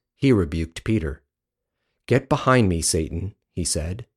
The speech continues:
"You do not have in mind the concerns of God, but merely human concerns." Then he called the crowd to him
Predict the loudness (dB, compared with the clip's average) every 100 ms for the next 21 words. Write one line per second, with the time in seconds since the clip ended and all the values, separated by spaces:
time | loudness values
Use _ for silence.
0 | _ _ _ _ _ -6 -2 2 4 4
1 | 4 2 0 2 2 2 2 0 -4 -2
2 | -2 2 2 2 0 -4 -2 -2 -2 -6
3 | _ _ _ _ _ -6 -4 0 4 6
4 | 6 2 0 0 0 0 -2 -4 -2 -4
5 | -6 -10 -12 -16 _ _ _ _ _ _
6 | _ _ _ _ _ _ _ 2 4 4
7 | 2 0 2 0 2 2 2 -2 -4 -4
8 | -4